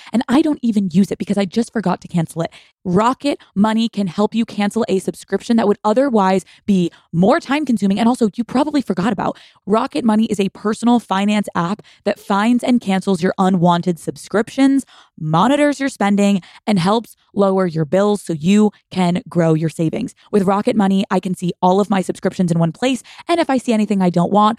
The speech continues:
Rocket Money can help me cancel it with a few taps. Rocket Money has over five million users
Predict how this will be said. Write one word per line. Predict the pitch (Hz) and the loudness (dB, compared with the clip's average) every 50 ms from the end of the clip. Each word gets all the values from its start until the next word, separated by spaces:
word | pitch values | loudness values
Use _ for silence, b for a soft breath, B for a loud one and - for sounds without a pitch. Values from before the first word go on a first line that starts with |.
| B B B | B B B
Rocket | - 180 196 208 220 - 240 220 | -2 0 0 0 0 -2 0 0
Money | 202 196 202 196 | 2 2 2 2
can | - 185 | 2 0
help | 175 170 185 - | 2 0 0 0
me | 196 180 | -2 -2
cancel | - 202 - 196 - 214 196 | 0 2 0 2 2 2 0
it | 190 190 b b b b | 0 0 b b b b
with | - 196 202 - | -2 0 0 2
a | 214 202 | 2 0
few | - - - 175 175 | 0 0 0 2 2
taps. | 170 - - 160 160 - - - - - _ _ _ _ | 2 0 -4 -4 -4 -4 -6 -8 -16 -20 _ _ _ _
Rocket | 190 190 196 - 240 214 | 0 0 0 0 0 0
Money | 214 190 190 196 | 0 0 0 0
has | 170 190 185 | 0 0 0
over | 185 160 170 165 | 0 0 -2 -4
five | - - - 208 202 208 208 196 185 - | -6 -6 -4 -2 0 2 0 0 0 -4
million | - 156 156 160 180 185 208 247 254 233 233 240 240 226 | -8 -6 -2 0 2 2 2 2 2 2 2 2 2 0
users | 202 175 180 226 247 240 185 180 170 170 170 175 | 0 2 4 4 4 4 2 0 0 0 -2 -4